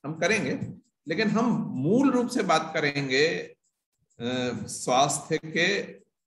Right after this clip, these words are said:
सिद्धांतों पर। और स्वास्थ्य के सिद्धांत क्या होने चाहिए,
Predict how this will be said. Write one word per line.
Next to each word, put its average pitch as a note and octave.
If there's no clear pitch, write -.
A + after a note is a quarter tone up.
सिद्धांतों B2+
पर। -
और E3+
स्वास्थ्य D#3
के G#3+
सिद्धांत E3
क्या D3
होने F3
चाहिए, D3